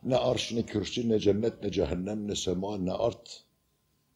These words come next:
ne görünen, ne görünmeyen mahlukat-ı ilahi halk olunurdu.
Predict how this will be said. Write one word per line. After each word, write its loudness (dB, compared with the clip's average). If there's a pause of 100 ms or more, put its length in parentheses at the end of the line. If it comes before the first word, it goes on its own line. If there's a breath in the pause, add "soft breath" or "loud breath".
(920)
ne 2
görünen, 8
ne 4
görünmeyen 4
mahlukat-ı 2
ilahi 4
halk 2
olunurdu. 0